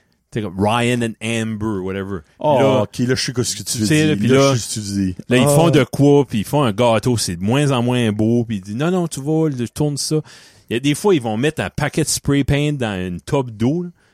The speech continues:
Speaker 1: puis là, ils vont dropper une t-shirt dedans, ou de, ça, ça finit que c'est frickin' laid.
Speaker 2: T'appelles ça avoir, euh, une monétisation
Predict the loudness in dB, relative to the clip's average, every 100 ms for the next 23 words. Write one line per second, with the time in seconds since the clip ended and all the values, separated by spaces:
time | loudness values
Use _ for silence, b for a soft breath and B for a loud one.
0 | -6 -4 -4 -2 0 0 0 -2 -2 -6
1 | -6 -2 0 0 -4 -6 -6 -8 -10 -14
2 | _ b b -6 -4 -2 -4 -6 -4 -4
3 | -2 0 2 2 0 -6 -6 -8 -4 -4
4 | -4 -4 -4 -4 -8 b b b b b
5 | b b b b -4 2 2 4 4 4
6 | 4 4 4 2 2 2 0 0 2 2
7 | 0 0 0 2 2 0 -2 -2 -4